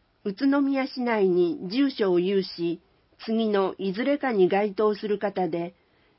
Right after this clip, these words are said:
電車、バス等の公共交通機関を利用することが困難な方。身体障害者手帳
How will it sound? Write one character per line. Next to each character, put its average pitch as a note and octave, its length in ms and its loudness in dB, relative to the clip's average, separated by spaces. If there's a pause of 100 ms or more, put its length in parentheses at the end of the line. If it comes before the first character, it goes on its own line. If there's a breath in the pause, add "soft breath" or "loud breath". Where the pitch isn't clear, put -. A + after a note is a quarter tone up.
(120)
電 G#3+ 320 4
車、 F#3+ 440 0
バ G3 180 -2
ス - 180 -20
等 B3+ 220 0
の F3 260 0 (300 soft breath)
公 B3+ 160 0
共 C4 340 -2
交 B3+ 240 -4
通 B3 220 -8
機 - 180 -18
関 A3 300 0
を F3 240 0 (260 soft breath)
利 F#3+ 220 -2
用 B3 180 2
す A3 160 -8
る G#3 120 -4
こ G#3+ 120 0
と G3+ 140 -2
が F3+ 280 -2 (280)
困 C4 260 0
難 G3 240 2
な F3 120 0
方。 E3+ 460 -4 (1080)
身 C4 180 0
体 C4 240 -2
障 B3 300 -4
害 A#3 200 -4
者 A3+ 140 -4
手 A3 160 -2
帳 F3+ 420 0